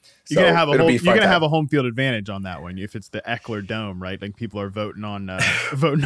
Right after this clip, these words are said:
Speaker 1: on the winner there. People are
Speaker 2: It's actually su-, it's actually super funny. Um, like, the, the, the logo for it is, like, a,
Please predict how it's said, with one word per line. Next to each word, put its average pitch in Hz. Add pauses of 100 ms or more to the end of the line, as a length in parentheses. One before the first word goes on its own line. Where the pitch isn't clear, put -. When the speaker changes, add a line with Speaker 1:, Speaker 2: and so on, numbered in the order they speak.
Speaker 1:
on 131
the 143
winner 117
there. 147
People 156
are 151
Speaker 2:
It's -
actually 139
su-, - (380)
it's 196
actually 160
super 139
funny. 110
Um, 104 (400)
like, 123
the, 110
the, 101 (140)
the 113
logo 120
for 104
it 104
is, 107
like, 110
a, 104